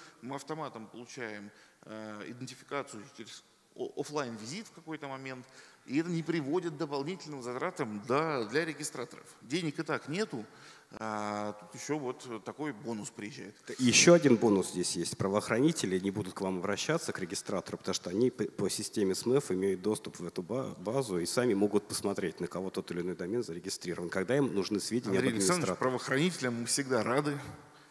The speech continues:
Speaker 1: Выстраиваем теплые отношения. Э, все новости о доменах в нашем Telegram-канале Руцентр. А, спасибо.
Speaker 2: Спасибо большое, Андрей. Ну, во-первых, мы не готовы ждать целый год.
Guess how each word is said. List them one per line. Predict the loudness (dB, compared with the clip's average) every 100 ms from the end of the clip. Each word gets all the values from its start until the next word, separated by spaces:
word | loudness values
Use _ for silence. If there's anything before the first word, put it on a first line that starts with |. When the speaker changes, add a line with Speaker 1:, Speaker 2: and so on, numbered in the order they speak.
| -8
Speaker 1:
Выстраиваем | -2 0 4 6 6 2 -2 -4 -4 -4 -6 -6
теплые | 2 2 2 -4
отношения. | -4 -4 0 2 2 2 0 -6 -16 -18 -8
Э, | -4 -2 -2
все | -2 0
новости | 2 4 2 2
о | 2
доменах | 2 2 -2 -4 0
в |
нашем | 2 2 0
Telegram-канале | -2 0 0 0 0 2 6 6 4
Руцентр. | 0 0 -2 0 0 0 -8 -18 -20 -20 -18 -20 -18 -4
А, | 0 2 2
спасибо. | 2 4 6 6 4 -10 -12 -14 -18 -18 -16 -16 -16 -16 -12 -10 -8 -6 -4 8
Speaker 2:
Спасибо | 10 12 10 12
большое, | 12 12 12 10
Андрей. | 12 12 12
Ну, | 12 12
во-первых, | 12 12 12 12 10
мы | 12
не | 12
готовы | 12 12 12 10 10
ждать | 10 6 8
целый | 6 8
год. | 10 10 10